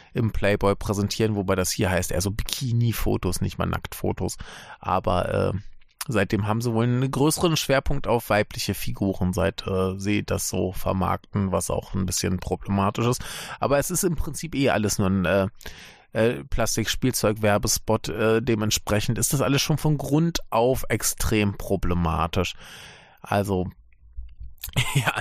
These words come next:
da muss man schon wissen, worauf man sich einlässt. Ich glaube, ähm, die Serie hier, die, die, äh, äh, äh, Don Brothers, über die wir schon ein paar Mal so ein bisschen geredet haben,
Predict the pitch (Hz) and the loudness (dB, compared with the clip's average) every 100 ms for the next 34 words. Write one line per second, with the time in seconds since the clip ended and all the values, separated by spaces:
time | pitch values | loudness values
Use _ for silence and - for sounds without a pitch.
0 | - 107 127 143 - 120 - 113 107 - | -2 0 2 2 2 0 0 0 0 0
1 | 110 95 101 104 104 - 110 135 131 120 | 0 0 0 0 0 0 2 2 2 0
2 | - 104 123 143 - - - - - 117 | 2 4 4 2 -2 -16 -18 -10 0 2
3 | 123 139 120 110 117 117 110 - 104 113 | 2 2 2 4 2 4 0 0 -2 0
4 | 113 - 104 101 90 92 95 107 - - | -2 0 0 2 4 4 2 0 -6 -20
5 | - - - _ - 117 127 60 80 110 | -20 -20 -20 _ -2 2 2 0 0 2
6 | 131 127 127 120 104 87 101 101 - - | 2 2 2 2 2 2 2 2 0 -2
7 | 98 104 95 - 107 - 98 98 98 107 | 0 2 0 2 0 2 0 0 0 0
8 | - 135 120 113 117 123 135 | 0 0 2 2 2 2 0